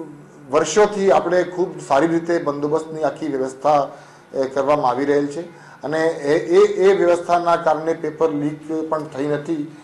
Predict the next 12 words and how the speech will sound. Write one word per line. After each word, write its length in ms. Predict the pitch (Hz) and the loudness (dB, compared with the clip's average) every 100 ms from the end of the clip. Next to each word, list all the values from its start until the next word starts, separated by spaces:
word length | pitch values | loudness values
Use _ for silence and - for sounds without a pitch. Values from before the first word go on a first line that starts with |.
| - - | -14 -8
એ 60 | |
પણ 140 | 151 151 | -4 -2
પ્રસ્થાપિત 560 | 147 135 131 - 165 | -4 -6 -6 -6 -6
થયેલ 200 | 151 175 | -2 -2
છે. 220 | 165 160 - - - - - | -2 -8 -10 -20 -20 -16 -10
એટલે 560 | - 220 202 196 - - - - - | 0 4 6 4 0 -10 -20 -20 -4
જેના 340 | 147 175 220 | 0 4 4
કારણે 520 | 214 151 147 170 214 | 4 4 4 2 0
પેપર 380 | 208 170 170 185 | 0 -2 -2 -2
લીક 320 | 175 170 - | 0 -2 -2
થઈ 140 | 143 143 | -6 -6
છે 280 | - 101 | -8 -16